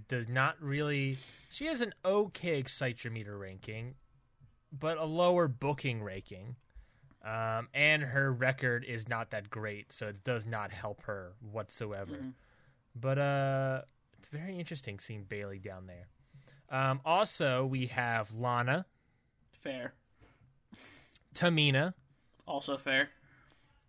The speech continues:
Speaker 1: Liv Morgan.
Speaker 2: Okay.
Speaker 1: Newcomer, Nia Jax.
Speaker 2: Okay.
Speaker 1: And then,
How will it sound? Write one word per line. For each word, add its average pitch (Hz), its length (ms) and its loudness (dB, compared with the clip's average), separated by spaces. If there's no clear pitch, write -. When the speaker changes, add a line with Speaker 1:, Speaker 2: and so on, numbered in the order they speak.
Speaker 1:
Liv 156 280 4
Morgan. 147 540 2
Speaker 2:
Okay. 135 340 0
Speaker 1:
Newcomer, 151 640 2
Nia 127 360 2
Jax. 117 640 -4
Speaker 2:
Okay. 135 260 -4
Speaker 1:
And 143 180 4
then, 175 400 4